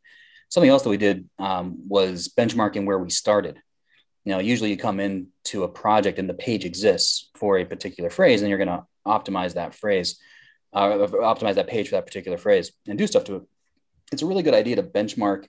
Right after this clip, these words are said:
and, and make it very clear where that page started with the, the keywords it's ranking for, its impressions, its clicks, and conversions. Because if you have a flat month, clients often get into the "what have you done for me lately" kind of mentality.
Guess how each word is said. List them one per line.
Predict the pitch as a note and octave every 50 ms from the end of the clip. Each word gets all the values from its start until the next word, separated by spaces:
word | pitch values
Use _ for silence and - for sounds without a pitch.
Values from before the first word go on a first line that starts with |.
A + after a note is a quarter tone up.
| _
and, | G2 F#2+ F#2+ F2 F2
and | G2 F#2+ G2
make | G#2 G2+
it | F2+ F2+
very | G2+ G#2 F#2 F2+
clear | - - B2 A2 G#2+
where | G2+ G2 F2+
that | F2+ D2 - -
page | G#2 F2+ F2 -
started | - F2+ F2+ E2+ - - _ _ _ _ _ _ _ _ _ _ _ _ _ _ -
with | C3+ B2+ - - - _ -
the, | A2 G2+ F#2+ F#2 F2+ F2 F2 F2+
the | G2 F2+
keywords | - - A#2 G2+ G2+ F#2+
it's | F#2+ F2 -
ranking | F#2+ F#2 F2 F2+ F2+
for, | - - F#2 F2+ F2 F2
its | F2+ F2+ -
impressions, | F#2 F2 - F#2 F2 - - F2+ F2+
its | F#2 -
clicks, | - A2 F#2+ - -
and | G2+ F#2 F2+
conversions. | F#2+ F2 E2+ F#2 F#2 E2+ E2+ E2 - - - _ _ _ _ _ _ _ _ _ _ _ _ - - _
Because | - G2 A2 G#2+ - - - - - - - _
if | - A#2+ A#2
you | B2+
have | A#2 G2
a | F#2 E2+
flat | - - G#2 A2 A2+ F2+ A#2
month, | B2+ B2+ C3 C3 - _ _ _ _ _ _ _ _ _
clients | - C3+ C3 C3 B2 A2 B2+
often | A#2+ A2+ - G#2+ G2+
get | A2 A2
into | G#2+ G2+ G2
the | F#2+
"what | F#2+ G#2 A2
have | G#2 G2
you | G2+
done | G2 G2+ G2+ G2
for | G#2
me | G2 F#2+
lately" | F2+ G2 G2+ - B2 B2 B2 - - _ _ _ _ _ _ _ _ _ _ _ _ -
kind | - - - A2+ B2+ A#2+
of | A#2+
mentality. | A#2+ A2+ A#2+ A#2 A#2+ B2 B2+ B2+ B2 B2